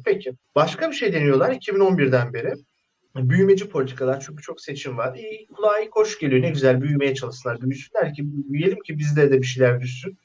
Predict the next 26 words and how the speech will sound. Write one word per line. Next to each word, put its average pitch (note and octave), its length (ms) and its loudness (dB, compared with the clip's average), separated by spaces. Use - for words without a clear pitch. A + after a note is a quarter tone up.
Ama - 200 2
bunlar A#3+ 300 -2
tabii, A3+ 420 -2
e, E3 220 0
temelsiz G3 580 0
büyümeler C#3 320 4
oluyor. B2+ 280 0
Çünkü D#3 220 -12
para F3 180 2
ve F3 120 2
maliye F3 300 2
politikasıyla D#3+ 880 -2
büyüyebilen, E3 580 0
e, C3 380 2
büyümenin D#3+ 520 0
sırrı E3 360 -2
yok. C#3+ 160 4
Bu F#3 40 -12
sadece F#3 500 2
kısa G3+ 240 0
vadedeki E3 400 2
ekonomideki E3 600 -6
dengeleri, E3 480 -4
dengesizlikleri E3 640 -6
çözmek C#3+ 400 2
içindir. - 540 -8